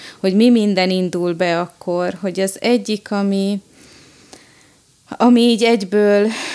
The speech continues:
egyből valahogy nagyon fontossá válik, az az, hogy, hogy milyen mintákat hordozunk, még hogyha nem is, ö, tudatosan gondolkodunk ezen, de hát ami eddig csak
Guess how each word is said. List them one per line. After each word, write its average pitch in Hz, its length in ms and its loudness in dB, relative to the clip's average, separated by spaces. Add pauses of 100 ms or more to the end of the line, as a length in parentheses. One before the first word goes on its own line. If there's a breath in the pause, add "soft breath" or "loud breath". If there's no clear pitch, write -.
(240 loud breath)
egyből 202 580 0 (360)
valahogy 208 260 2
nagyon 220 220 2
fontossá 214 600 0
válik, 208 400 0
az 208 160 0
az, 208 240 -2
hogy, 214 280 -2
hogy 208 160 0
milyen 208 260 2
mintákat 185 640 -2
hordozunk, 185 600 -4
még 190 180 -4
hogyha 196 260 -6
nem 202 220 -2
is, 190 300 -4
ö, 185 260 -2 (100)
tudatosan 190 920 -6 (1040 loud breath)
gondolkodunk 208 760 0
ezen, 220 420 -2 (440 loud breath)
de 202 140 0
hát 214 280 0
ami 208 240 0
eddig 196 280 -2
csak - 320 -6